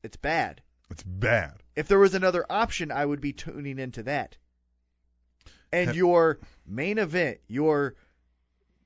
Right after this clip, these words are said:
Speaker 1: flagship, your talk about at the water cooler moments or, or storyline should not be predictable.
Speaker 2: True.
Speaker 1: That's all I'm saying.
Speaker 2: Heavy set, I do hope things get better and you find more time.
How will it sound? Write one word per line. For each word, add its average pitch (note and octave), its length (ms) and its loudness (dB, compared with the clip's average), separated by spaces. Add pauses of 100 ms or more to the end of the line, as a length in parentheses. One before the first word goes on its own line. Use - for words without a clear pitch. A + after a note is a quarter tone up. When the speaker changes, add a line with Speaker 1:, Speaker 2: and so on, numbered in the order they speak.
(180)
Speaker 1:
flagship, F3+ 920 -2
your D3 360 0 (380)
talk F3 300 0
about F3 360 2
at F3 160 -4
the D#3 80 -6
water E3+ 320 2
cooler A3+ 360 -6
moments A3+ 640 -6 (400)
or, E3 320 2 (280)
or D3+ 140 -2
storyline G#3+ 680 -4 (200)
should C3 200 -12
not D#3 200 -2
be D3 100 -4
predictable. B2 540 -8 (680)
Speaker 2:
True. A2+ 280 -2 (140)
Speaker 1:
That's F#2+ 200 -16
all G2+ 140 -10
I'm G#2 160 -12
saying. - 280 -18 (520)
Speaker 2:
Heavy C3 200 2
set, B2+ 280 2
I G2 80 0
do G2+ 180 -2
hope G#2+ 180 -2
things G#2+ 220 -2
get G2 120 -4
better G#2+ 220 0
and F#2 160 -6
you E2+ 160 -4
find F2+ 280 -6
more F2+ 140 -4
time. F#2 220 -6